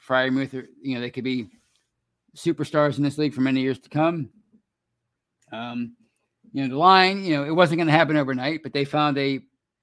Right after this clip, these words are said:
a, uh, a budding starting left tackle in Dan Moore. Uh, obviously, Dotson is Dotson. Everybody loves him at, at left guard. So you got forty percent of your line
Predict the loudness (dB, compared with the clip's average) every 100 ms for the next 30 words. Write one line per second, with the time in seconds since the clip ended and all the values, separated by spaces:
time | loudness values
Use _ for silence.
0 | _ _ _ _ -14 -10 -8 -6 -6 -6
1 | -8 -14 _ _ _ _ _ _ _ _
2 | _ _ _ -4 4 6 6 2 -2 -2
3 | 0 2 2 0 0 2 2 4 0 0
4 | 0 -2 -2 0 0 -2 -8 _ _ _
5 | _ -12 -6 -6 -6 -8 -8 _ _ 0
6 | 2 2 0 -4 0 2 2 0 -4 -2
7 | -2 -2 0 -2 -4 -6 -6 -8 -14 -16
8 | -14 -14 -10 -4 0 0 -2 -6 -6 -6
9 | -12 _ -20 _ _ -8 -8 -6 -4 -4
10 | -4 -2 -2 0 -2 0 0 0 -2 -8